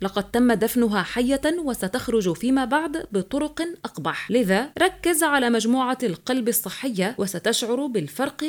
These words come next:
قريبا. بعد ذلك امنح صحتك الجسدية بعض الاهتمام. يعد طول العمر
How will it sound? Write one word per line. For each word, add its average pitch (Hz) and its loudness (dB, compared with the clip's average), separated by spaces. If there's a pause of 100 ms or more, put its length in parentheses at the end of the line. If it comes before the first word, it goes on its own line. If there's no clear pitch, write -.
(120)
قريبا. 170 -4
بعد 302 2
ذلك 277 4
امنح 349 0
صحتك 302 -2
الجسدية 247 0
بعض 214 0
الاهتمام. 165 -2
يعد 294 4
طول 302 0
العمر 254 2